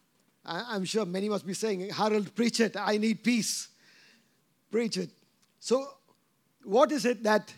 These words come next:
that so many Christians do not have peace? I'm, now I'm talking to Christians, yeah? Now I'm t-, mainly addressing Christians. Why is it that so many Christians do not have peace? You talk to somebody for ten minutes,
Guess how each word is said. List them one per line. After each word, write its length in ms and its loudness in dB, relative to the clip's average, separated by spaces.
that 120 4
so 300 8
many 200 4
Christians 760 -2
do 140 4
not 180 0
have 300 0
peace? 420 -4
I'm, 220 -10
now 180 4
I'm 120 -2
talking 280 -4
to 80 -4
Christians, 680 -10
yeah? 180 -8
Now 300 -4
I'm 100 -6
t-, 120 -4
mainly 400 -2
addressing 360 -4
Christians. 560 -10
Why 380 4
is 220 6
it 260 0
that 200 -2
so 300 4
many 200 2
Christians 640 -2
do 160 2
not 180 -2
have 260 -4
peace? 420 -6
You 120 -2
talk 300 6
to 60 0
somebody 320 2
for 120 -2
ten 320 4
minutes, 540 2